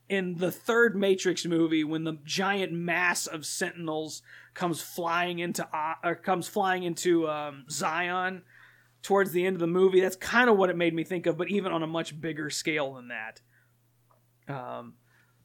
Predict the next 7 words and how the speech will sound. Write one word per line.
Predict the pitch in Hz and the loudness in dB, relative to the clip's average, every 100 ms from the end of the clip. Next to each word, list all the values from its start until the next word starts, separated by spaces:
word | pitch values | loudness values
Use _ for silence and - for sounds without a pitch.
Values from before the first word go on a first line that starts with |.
| _ _ _ _ _ _ _ | _ _ _ _ _ _ _
now | 208 | -2
Kazuma | - 220 277 214 190 | 0 4 4 4 2
is | 170 | 0
just | 165 160 - | 0 -4 -6
frozen | - - - 208 196 - 120 - _ _ _ _ _ _ _ | -14 -10 2 8 8 6 -2 -18 _ _ _ _ _ _ _
and | 190 180 | -4 0
just, | 190 185 | 0 -2